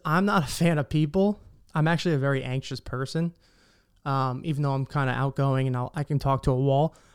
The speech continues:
I still get very anxious. And, um, and going to the movies was one of the things I really didn't like. I didn't be, I didn't like being in, like, big crowds. And I just remember, like, every time you go to see a movie, no matter what, there's always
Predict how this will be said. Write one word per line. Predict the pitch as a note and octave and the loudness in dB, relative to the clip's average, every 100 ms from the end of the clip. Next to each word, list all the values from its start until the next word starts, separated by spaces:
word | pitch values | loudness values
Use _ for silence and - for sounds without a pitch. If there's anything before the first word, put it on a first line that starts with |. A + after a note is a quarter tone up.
| - | -4
I | D#3 | -2
still | - F#3 | 2 4
get | E3 C#3+ | 4 2
very | C#3 B2+ | 0 0
anxious. | C3 C3+ - D3+ D3 - | -2 -2 0 -2 -2 -6
And, | - C#3 B2+ B2 B2+ | -4 -2 -2 -2 -2
um, | B2+ A#2+ A#2 - _ _ _ _ _ | -2 -2 -6 -12 _ _ _ _ _
and | G3 D#3 | 0 2
going | F3+ G#3 | 4 4
to | A3+ | 4
the | F#3+ | 4
movies | D#3 E3 F#3 D#3 | 4 4 2 0
was | C3+ | -2
one | D3 | -2
of | C#3+ | -4
the | B2 | -4
things | C#3+ C3+ | -4 -2
I | B2+ | 0
really | C3+ C#3 | 0 0
didn't | C#3 B2 | -2 -2
like. | B2 C#3 | -4 -4
I | B2+ | -2
didn't | C3 C3+ | -2 -2
be, | C#3 C#3 | -4 -6
I | D3+ | -4
didn't | C#3+ E3 C#3 | -4 -2 -4
like | C#3 | -4
being | B2+ C3+ C3+ | -2 0 0
in, | |
like, | B2 A2+ - | -2 -6 -6
big | B2 A#2+ | -6 -6
crowds. | - A#2 G#2+ A#2 B2+ A#2+ | -6 -4 -2 -2 -4 -4
And | A2 G#2+ - - _ _ _ _ _ - | -8 -12 -18 -20 _ _ _ _ _ -4
I | |
just | F#3+ B3 | 0 2
remember, | A3+ A3+ G#3+ | 2 2 4
like, | G3 E3 - - _ _ - | 2 0 -2 -10 _ _ -2
every | G#3+ B3 - | 0 0 -2
time | G#3 G#3+ | 0 2
you | F#3+ | 2
go | F#3 | 2
to | |
see | - F3+ | 0 0
a | D#3+ | 2
movie, | D3+ D#3 F3 F#3+ F3 - | 2 2 2 2 0 -2
no | D#3+ | 0
matter | D#3 E3 F3 E3 | 2 2 2 2
what, | C#3+ C3+ C#3+ F3 - _ - | 0 0 0 0 -6 _ -4
there's | D#3 D3 | -2 0
always | - D#3+ D#3 D#3+ D#3 C#3 | 0 0 2 2 0 -2